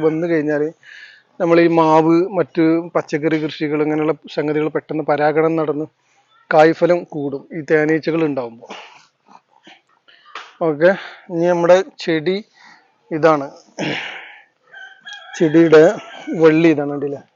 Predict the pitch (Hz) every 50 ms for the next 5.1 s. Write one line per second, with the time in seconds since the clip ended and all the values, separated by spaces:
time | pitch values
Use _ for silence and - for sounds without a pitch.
0 | _ _ _ - - _ _ _ _ _ _ _ _ _ _ _ _ _ - -
1 | _ _ _ _ _ - 165 156 156 165 156 - 175 185 185 - _ _ - 190
2 | 165 175 175 156 - - 185 175 165 139 165 160 160 156 156 160 151 - 165 151
3 | 170 165 165 156 156 156 151 165 160 160 165 156 160 160 160 - 165 156 151 -
4 | - 151 156 160 156 156 160 165 - - _ - 240 151 147 143 147 156 156 147
5 | 139 143